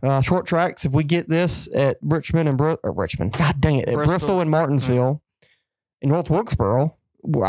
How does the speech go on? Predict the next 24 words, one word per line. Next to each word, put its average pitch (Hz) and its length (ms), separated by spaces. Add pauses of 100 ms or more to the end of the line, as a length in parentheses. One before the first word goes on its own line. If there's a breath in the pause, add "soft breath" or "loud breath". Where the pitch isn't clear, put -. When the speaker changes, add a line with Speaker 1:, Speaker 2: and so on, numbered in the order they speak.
(120)
Speaker 1:
I'd 180 80
be 170 120
happy. 180 500
I'd 139 140
be 156 200
perfectly 151 340
happy 139 180
with 85 60
that. - 200 (380)
Speaker 2:
I'm 202 200
super 156 340
excited 127 380
for - 80
North 117 260
Wilkesboro 113 460
now 107 340
Speaker 1:
Yeah. 135 80
Speaker 2:
after 117 180
I 110 60
saw 117 240
this 110 180
Richmond 113 320
Speaker 1:
Yeah, 117 120
Speaker 2:
race. 117 100